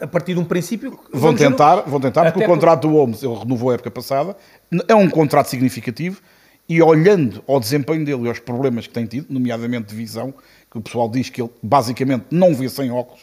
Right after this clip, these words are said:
Speaker 2: eh, grosso modo, ou vê de uma maneira estranha, eu não estou a ver quem é que vai, eh, fazer uma troca significativa para ter o Holmes. Eu não
Speaker 1: Posso,
Speaker 2: estou a ver.
Speaker 1: em jeito de
Speaker 2: Não estou a ver.
Speaker 1: brincadeira, um dos melhores atiradores da história do basquete português vive muito mal.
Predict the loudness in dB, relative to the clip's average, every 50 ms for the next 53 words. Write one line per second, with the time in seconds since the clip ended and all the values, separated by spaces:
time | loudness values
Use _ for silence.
0 | _ -20 -18 -16 -14 -16 -16 -18 -16 _ -2 2 2 2 2 0 0 0 0 0
1 | 0 -2 -8 -10 -2 0 2 2 2 4 4 4 4 4 2 2 2 2 4 4
2 | 2 2 0 -4 -6 -4 -4 -4 -4 -6 -10 -14 _ _ _ _ _ _ _ _
3 | _ -4 -2 -2 -2 -2 -2 0 0 0 0 0 -2 -4 -4 -4 -6 -6 -6 -6
4 | -8 -8 -8 -6 -4 -4 -4 -6 -8 -10 -14 -14 -12 -10 -8 -8 -8 -8 -10 -12
5 | -16 -18 -12 -8 -6 -4 -2 -2 0 0 2 2 2 0 -2 -6 -8 -8 -10 -14
6 | -18 _ _ _ _ -4 -4 -2 -2 -2 -2 -4 -4 -6 -10 -8 -8 -8 -8 -8
7 | -10 -10 -10 -10 -14 -16 -18 _ _ _ _ _ _ _ -8 -6 -4 -2 -2 0
8 | 0 0 0 2 2 2 4 4 4 4 4 2 0 -2 -4 -10 _ -12 -6 -6
9 | -6 -4 -4 -4 -2 0 0 0 -2 -2 -6 -12 -20 _ -10 -6 -4 -4 -4 -4
10 | -4 -4 -4 -4 -4 -6 -10 -8 -6 -4 -4 -4 -4 -6 -8 -10 -10 -8 -8 -6
11 | -6 -6 -6 -8 -10 -14 -16 -12 -10 -8 -8 -8 -8 -10 -12 -12 -12 -12 -12 -12
12 | -12 -14 _